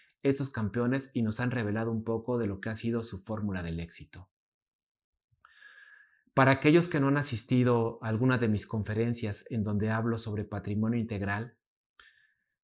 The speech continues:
eh, les voy a describir un poco estos elementos o de esta teoría que he desarrollado sobre el patrimonio integral. Y que es un poco de lo que quise compartir o que estas personas compartieran,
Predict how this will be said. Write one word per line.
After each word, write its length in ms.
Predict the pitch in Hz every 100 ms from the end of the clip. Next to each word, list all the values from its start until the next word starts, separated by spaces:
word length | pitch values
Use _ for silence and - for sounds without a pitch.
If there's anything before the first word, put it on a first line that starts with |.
| _
eh, 640 | - 104 101 98 101 - -
les 180 | 127 107
voy 100 | 123
a 60 | 117
describir 340 | - 110 113
un 140 | 117
poco 320 | 113 113 120 113
estos 260 | 117 104
elementos 800 | 107 104 107 110 107 110 - - -
o 160 | 107
de 80 | 101
esta 260 | 117 127 120
teoría 480 | 113 107 120 117 -
que 80 |
he 40 | 110
desarrollado 800 | 107 101 92 98 104 104 107 113 _ _ _ _
sobre 220 | - 107
el 80 | 107
patrimonio 500 | 107 104 104 104 107
integral. 480 | 98 95 95 92 90 _ _ _ _ _ _ _ _ _ _ _ _ _ _ -
Y 120 | 135
que 100 | -
es 140 | 143 151
un 120 | 139
poco 280 | 139 135 139
de 80 | 117
lo 120 | 110
que 120 | 113
quise 420 | - 139 131 139
compartir 580 | - 110 110 101 120 123
o 120 | 113
que 80 | -
estas 240 | 127 131 -
personas 420 | 101 120 117 117
compartieran, 800 | 113 101 101 98 107 110 120